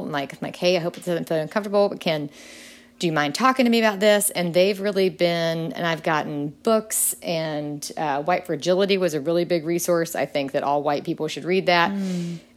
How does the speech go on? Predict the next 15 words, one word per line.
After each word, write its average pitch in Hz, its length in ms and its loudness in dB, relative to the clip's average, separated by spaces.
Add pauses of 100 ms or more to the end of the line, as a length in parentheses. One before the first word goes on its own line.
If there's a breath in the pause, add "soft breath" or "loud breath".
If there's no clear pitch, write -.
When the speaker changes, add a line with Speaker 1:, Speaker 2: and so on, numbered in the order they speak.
Speaker 1:
Um, 147 540 -2 (880)
and 165 720 2
American 170 480 0
Prison 180 600 2 (200)
by 156 140 2
Shane 165 420 0
Bauer. 156 600 4
That 147 160 2
was 156 120 -2
a 165 60 -2
really 156 300 0
super 160 480 -4 (440)
im-, 165 280 -4 (1120)
eye-opening 175 640 0
book 170 360 -2